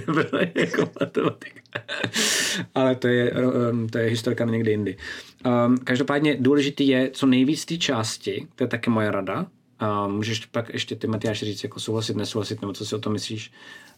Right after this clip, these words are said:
Věnujte začátku. A mám jednoduchý důvod, proč.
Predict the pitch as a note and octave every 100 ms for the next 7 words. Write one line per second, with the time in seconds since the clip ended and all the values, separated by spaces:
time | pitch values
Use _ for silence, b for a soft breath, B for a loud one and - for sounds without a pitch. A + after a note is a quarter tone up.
0 | - A#2+ A#2+ C3 B2+ A#2+ A#2 A2 A2+ A2
1 | A2+ - F#2 F2 _ _ _ B B B
2 | B _ A2 A2 G#2+ G#2+ A2 A#2 A#2+ B2+
3 | C3 B2+ C3 B2 A2+ A2 A2 G#2+ - G#2+
4 | F2+ - -